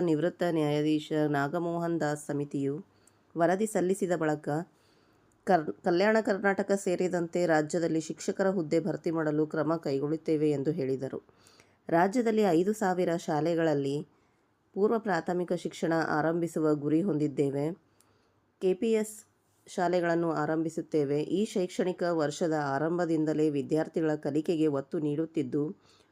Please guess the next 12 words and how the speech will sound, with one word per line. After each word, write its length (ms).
ಓದು 260
ಕರ್ನಾಟಕ, 560
ಕಲಿಕಾ 420
ದೀಪ, 300
ಗಣಕ 280
ಗಣಿತ, 360
ಕಲಿಕಾ 360
ಚಿಲುಮೆ 560
ಕಾರ್ಯಕ್ರಮಗಳನ್ನು 960
ಜಾರಿ 340
ತರುವಂತೆ 500
ಸೂಚಿಸಲಾಗಿದೆ. 880